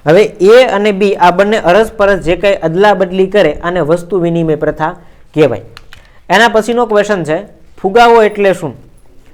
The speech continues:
તો જવાબ આવશે, સતત ભાવ વધારો થતો રહે એ સતત થતા ભાવ વધારાને ફુગાવા તરીકે ઓળખવામાં આવે છે.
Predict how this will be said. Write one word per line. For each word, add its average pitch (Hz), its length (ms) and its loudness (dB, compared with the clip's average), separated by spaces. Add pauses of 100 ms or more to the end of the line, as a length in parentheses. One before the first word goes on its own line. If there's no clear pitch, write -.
(280)
તો 170 80 0
જવાબ 175 320 2
આવશે, 220 260 2
સતત 208 400 -2
ભાવ 185 340 0
વધારો 190 400 2
થતો 196 360 0
રહે 143 100 0
એ 156 200 -6
સતત 202 460 -6
થતા 185 260 0
ભાવ 170 280 0
વધારાને 170 460 2
ફુગાવા 175 460 0
તરીકે 165 400 -4
ઓળખવામાં 156 640 -4 (380)
આવે 143 300 2
છે. 127 160 -12